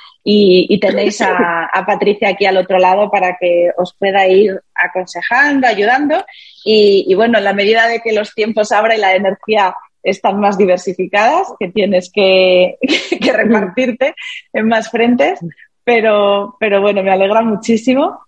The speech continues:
Speaker 1: que ya hemos tenido por fin esta, esta charla. Y nada, yo, yo seguiré aquí al otro lado aprendiendo de tus, de tus consejos, de tu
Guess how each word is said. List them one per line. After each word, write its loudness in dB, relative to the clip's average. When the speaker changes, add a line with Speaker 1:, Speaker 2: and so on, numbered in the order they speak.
Speaker 1:
que 0
ya 2
hemos -2
tenido 0
por -2
fin -4
esta, -2
esta -4
charla. -2
Y 0
nada, 2
yo, 2
yo 0
seguiré 0
aquí 0
al 2
otro -2
lado 2
aprendiendo 0
de 0
tus, 0
de 2
tus -2
consejos, -2
de 2
tu -2